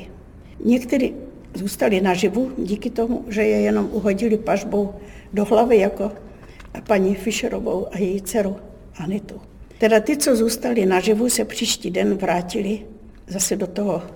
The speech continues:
bloku v hrozném stavu, okrvavený, no, hrozný. A nevím, kolik nás tam zůstalo, třicet, padesát. A Němci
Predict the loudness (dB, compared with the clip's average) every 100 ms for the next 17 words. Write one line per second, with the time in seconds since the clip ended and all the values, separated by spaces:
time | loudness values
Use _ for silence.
0 | -8 -4 -4 -6 -10 -12 -14 -20 -20 -16
1 | -12 -12 -10 0 2 4 4 2 2 0
2 | -2 -2 -6 -8 -18 -20 -20 -20 -6 -6
3 | -2 2 4 6 6 6 6 4 2 0
4 | -4 -10 -10 -10 -10 -8 0 4 4 4
5 | 0 -2 -8 -16 -20 -20 -20 -20 -8 0
6 | 0 0 -10 -16 -20 -20 -20 -12 0 6
7 | 8 8 8 6 4 2 0 -2 -4 -4
8 | -2 0 2 0 -2 -14 -20 -20 -20 -18
9 | -4 -2 -2 -4 -6 -4 -2 -4 -4 -10
10 | -12 -16 -20 -20 -20 -20 -4 2 4 6
11 | 6 2 -4